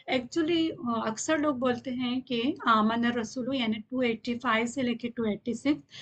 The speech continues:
لیکن کچھ، کچھ علماء نے یہ بھی کہا ہے ٹو ایٹی فور بھی پڑھے، کیونکہ اس میں کیا ہے، جسے چاہے اللہ معاف کر دے، جسے چاہے عذاب دے دے۔ ایک چیز یاد رکھے، جن جنات جو ہوتے ہیں نا،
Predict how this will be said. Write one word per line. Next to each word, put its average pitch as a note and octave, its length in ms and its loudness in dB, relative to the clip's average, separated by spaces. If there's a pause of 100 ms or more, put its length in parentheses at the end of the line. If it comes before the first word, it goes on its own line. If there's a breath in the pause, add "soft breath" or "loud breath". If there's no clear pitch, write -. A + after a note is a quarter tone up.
(220 loud breath)
لیکن C#4 420 4
کچھ، C#4 260 0
کچھ C4+ 260 -2
علماء A3+ 460 2
نے A#3+ 140 2
یہ A#3 180 2
بھی A3 160 -4
کہا A3+ 180 -4
ہے A#3+ 80 -2
ٹو B3 160 -4
ایٹی G#3+ 300 0
فور A3+ 380 -2
بھی A#3 380 -2
پڑھے، A3 260 0 (540 loud breath)
کیونکہ B3 320 2
اس A#3+ 180 -6
میں B3 140 0
کیا B3 280 -2
ہے، C#4 160 2 (460 soft breath)
جسے B3 280 -2
چاہے B3 360 0
اللہ C4 380 2 (340 soft breath)
معاف A3+ 360 4
کر D4 220 2
دے، D#4 120 2
جسے D4+ 360 -2
چاہے D#4 240 0
عذاب C4+ 460 2
دے A3+ 100 -6
دے۔ F#3 160 -12 (500 soft breath)
ایک D4 300 -2
چیز E4+ 200 -4
یاد C#4+ 280 0
رکھے، C4+ 240 -4
جن C4 360 0
جنات C4+ 500 4
جو C#4+ 80 4
ہوتے C#4 260 0
ہیں C#4+ 120 2
نا، E4+ 160 2